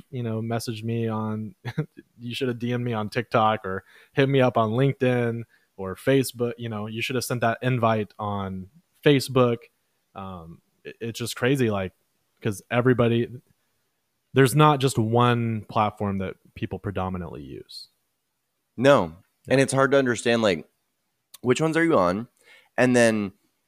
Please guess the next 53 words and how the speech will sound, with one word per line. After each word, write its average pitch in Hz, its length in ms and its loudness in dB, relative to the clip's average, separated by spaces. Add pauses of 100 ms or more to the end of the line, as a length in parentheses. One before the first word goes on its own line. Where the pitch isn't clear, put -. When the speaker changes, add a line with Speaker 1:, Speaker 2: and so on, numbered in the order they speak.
(460)
Speaker 2:
as 117 200 2
a 101 180 0
society, 104 840 0 (440)
how 135 220 0
do 143 60 4
we 131 140 4
prioritize 98 680 2
these 76 160 -8
platforms 82 580 -2
in 82 100 -4
Speaker 1:
Mm-hmm. - 100 -8
Speaker 2:
terms 92 260 -2
of, 85 160 -6
like, 78 200 -2 (340)
which 143 200 2
ones 190 140 0
are 190 40 0
the 170 100 -4
respectful 117 520 0
ones? 160 540 -2
You 117 80 -2
know, 113 100 4
we 117 140 2
know 127 180 2
Dean 104 540 -4
abuses 110 420 -2
LinkedIn. 127 420 0 (160)
Speaker 1:
<laughs> - 140 0
Speaker 2:
Most 185 200 4
people 160 200 0
don't. 131 360 4 (120)
Most 139 240 2
people 143 160 -4
think 131 120 4
of 113 60 -2
that 110 100 6
as, 95 100 2
like, 95 180 0
professional. 98 800 0
You 107 120 2
know 110 80 6
what 104 60 4
I 101 40 0
mean? 104 220 0
Like, 87 140 0
Speaker 1:
Right. 95 100 -8 (440)
Speaker 2:
you 98 60 -4
know, 101 100 4
he's 117 240 0
doing 117 220 2
Parler 110 500 6
in 101 240 -2
LinkedIn, 95 760 2